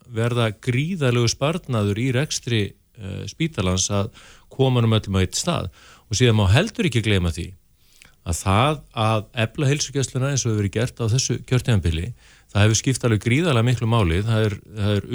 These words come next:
umtalsverðir aukapeningar sem hafa farið þangað. Það hef-, komugjöld hafa verið lækkuð, þannig að það er verið að vinna að því að beina fólki í þann farveg að nota þjónustuna á lægsta mögulegu þjónustustigi og það skiptir miklu máli.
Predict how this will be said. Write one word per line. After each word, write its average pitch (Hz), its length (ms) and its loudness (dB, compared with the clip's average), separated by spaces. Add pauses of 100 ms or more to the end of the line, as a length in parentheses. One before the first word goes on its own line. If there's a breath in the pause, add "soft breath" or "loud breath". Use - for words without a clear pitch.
umtalsverðir 113 680 0
aukapeningar 107 500 -2
sem 107 80 2
hafa 95 160 2
farið 95 220 0
þangað. 104 320 0 (480 loud breath)
Það 98 160 6
hef-, 117 160 4 (240)
komugjöld 151 500 -2
hafa 113 140 2
verið 98 180 0
lækkuð, 85 400 -2
þannig 113 220 0
að - 20 0
það 107 80 2
er 107 80 -4
verið 113 160 2
að 98 80 -2
vinna 143 320 -2
að 139 140 -4
því 113 100 -2
að 95 140 -4
beina 131 260 0
fólki 127 320 -6
í 117 60 -2
þann 107 160 -2
farveg 123 420 -2
að 98 80 2
nota 117 240 -4
þjónustuna 120 480 -2
á 104 60 0
lægsta 107 320 -2 (680 loud breath)
mögulegu 117 400 6
þjónustustigi 98 600 -2
og 104 100 -8
það 143 140 0
skiptir 156 320 -2
miklu 123 180 0
máli. 85 300 0